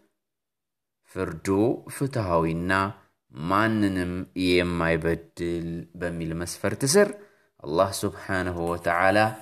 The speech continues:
በቁርአን ላይ በምን አይነት መልኩ እንደተገለጸ አይተናል። ዛሬ ደግሞ ፍትሃዊ ተብሎ የተገለጸው አምላክ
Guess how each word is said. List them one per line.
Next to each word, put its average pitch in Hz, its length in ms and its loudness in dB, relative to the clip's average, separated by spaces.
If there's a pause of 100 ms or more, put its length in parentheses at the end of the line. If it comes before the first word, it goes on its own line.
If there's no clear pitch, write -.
(300)
በቁርአን 98 680 -2
ላይ 165 180 4 (360)
በምን 95 340 -2
አይነት 98 360 0
መልኩ 82 320 -4
እንደተገለጸ 87 760 0
አይተናል። 107 520 2 (480)
ዛሬ 90 340 -2
ደግሞ 82 260 -4 (380)
ፍትሃዊ 82 500 -2 (360)
ተብሎ 82 360 -6
የተገለጸው 82 760 -6
አምላክ 139 380 0